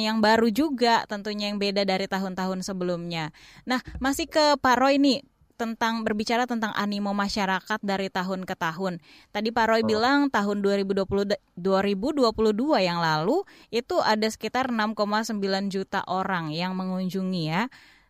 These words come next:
Speaker 1: Tapi kalau misalnya untuk dua ribu dua puluh tiga ini berhubung belum selesai, belum mencapai target, tapi kita percaya sama-sama ya, Pak, akan melebihi target nggak nih, Pak?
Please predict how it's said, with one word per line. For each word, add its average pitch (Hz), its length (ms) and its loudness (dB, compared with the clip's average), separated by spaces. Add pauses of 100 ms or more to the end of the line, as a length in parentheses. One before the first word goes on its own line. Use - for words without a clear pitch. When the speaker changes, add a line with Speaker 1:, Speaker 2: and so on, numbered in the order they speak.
(120)
Speaker 1:
Tapi 262 240 -4
kalau 202 240 2
misalnya 190 400 0
untuk 190 160 -6
dua 196 160 2
ribu 196 120 -2
dua 190 120 -2
puluh 196 160 -4
tiga 196 240 -2
ini 254 320 2
berhubung 208 400 -2
belum 196 280 2
selesai, 226 440 2 (920)
belum 254 280 4
mencapai 254 400 4
target, 220 640 2
tapi 247 480 0 (160)
kita 320 240 0
percaya 294 480 4
sama-sama 262 560 4
ya, 202 160 2
Pak, 226 160 0
akan 269 360 4 (200)
melebihi 277 480 4
target 277 400 4
nggak 247 240 4
nih, 226 160 2
Pak? 226 160 6